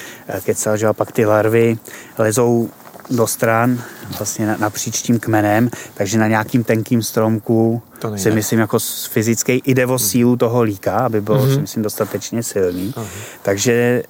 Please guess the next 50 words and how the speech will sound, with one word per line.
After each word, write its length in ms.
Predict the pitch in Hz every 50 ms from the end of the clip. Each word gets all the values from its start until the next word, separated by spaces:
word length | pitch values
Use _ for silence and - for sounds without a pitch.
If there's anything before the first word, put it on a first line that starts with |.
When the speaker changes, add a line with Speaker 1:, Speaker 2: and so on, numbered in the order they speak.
| - - - _ - -
Speaker 1:
eh, 200 | - 117 110 107
ty 140 | 104 - 120
brouci 340 | 117 120 117 117 - - 123
si 160 | - - 127
vybírají 640 | 117 120 113 113 117 120 120 120 120 123 123 123 120
stromy, 420 | - - - 117 113 110 117 117
který 300 | - - 117 113 117 117
jsou 600 | 110 - - 123 117 117 117 117 117 120 120 120 120 _ - - - - - - - -
vhodný 560 | - 107 101 101 110 113 110 113 117 113 113
k 60 | 107 -
tomu, 240 | - 110 113 113
aby 160 | 113 110 117 110
se 140 | - -
na 80 | 113 113
nich 140 | 113 117 113
mohli 260 | 113 107 110 113 117
namnožit. 520 | 113 110 107 107 107 104 95 92 82 78 - -
Takže 380 | - 90 90 90 104 101 101
Speaker 3:
No. 60 | 117
Speaker 1:
ty 80 | 113 117
mladý 340 | 110 107 101 104 107 117 113
stromy 640 | - - - 113 113 110 113 113 110 110 110 110 - - - - -
tomu 220 | - 117 113 117 113
unikají. 540 | 101 107 107 104 98 - 92 82 78 78 78 - - - - -
Až 180 | - 107 110 110
do 100 | 127 120
Speaker 3:
Mhm. 80 | 120
Speaker 1:
chvíle 560 | 131 - 131 127 127 123 123 123 127 127 127 123
Speaker 3:
A 40 | -
tamhle 440 | - - - 156 160 180 208 220 220
už 200 | 220 220 170 -
máme 300 | 208 202 202 202 202 196
stromy, 380 | 175 - - 185 185 185 190 170
které 280 | - - 185 185 180
jsou 220 | 160 - 196 190 185 185 190 185
a 240 | 185 170 170 190 196
jenom 300 | 190 170 170 180 185 170 156
o 40 | 160
kousek 340 | - 202 202 156 208 185
starší 440 | - - 185 175 156 - - 190 185
a 60 | 180
o 220 | 175 165 160 160 160
kousek 320 | - 185 175 - - 180
vyšší 340 | 160 160 160 - - 185 175
a 40 | 165
úplně 300 | 156 147 - 160 156 143
sežraný, 500 | - - 135 127 123 123 120 113 104 95
to 120 | - 120
znamená 380 | 110 113 113 110 113 117 113 110
Speaker 1:
Jo, 120 | 104 90